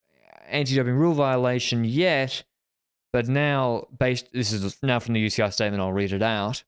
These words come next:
Based on an investigation conducted by the I T A, that's the International Testing Agency, including evidence in, obtained by the Guardia Civil and Spanish Anti-Doping Organization during the investigation into Marcos Minar, the U C I has today notified Miguel Angel Lopez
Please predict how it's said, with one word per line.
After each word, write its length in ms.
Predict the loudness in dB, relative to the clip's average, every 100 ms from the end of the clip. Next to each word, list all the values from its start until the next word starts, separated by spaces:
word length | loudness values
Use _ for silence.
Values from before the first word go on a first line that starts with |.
| -2
Based 240 | 0 0
on 80 | -2
an 40 |
investigation 640 | 0 0 -2 -2 -2 -2 -2
conducted 320 | -2 -2 0
by 140 | 0
the 100 | 2
I 140 | 0 0
T 160 | 0
A, 160 | 0 0
that's 140 | -2
the 80 | -4
International 440 | -2 -2 -2 -4
Testing 400 | -2 -4 -2 -2
Agency, 400 | -2 -2 -4 -2
including 380 | -2 -2 -2 0
evidence 400 | 0 0 -4 -4
in, 120 | -4 -4
obtained 480 | -6 -4 -2 0 0
by 260 | 0 -2 -8 _ _ _ -4
the 40 |
Guardia 320 | 0 2 0
Civil 600 | -2 -4 0 2 2 0 -2
and 360 | -2 0 -2 -4 _
Spanish 400 | -6 -4 -2 -2
Anti-Doping 600 | -4 -4 -2 -2 0 -2
Organization 640 | -2 -2 -2 -2 -2 -2
during 220 | -2 0
the 80 | 0
investigation 640 | 0 -2 -2 -2 -2 -2 -6
into 120 | -2
Marcos 400 | -2 -2 -6 -4
Minar, 340 | -2 0 -2 0
the 80 |
U 140 | 0 0
C 160 | 0
I 60 | 0
has 100 | -2
today 320 | -2 0 0
notified 440 | 0 -2 -2 -2 0
Miguel 300 | 0 0 0
Angel 220 | 0 0
Lopez 480 | 0 0 -2 -2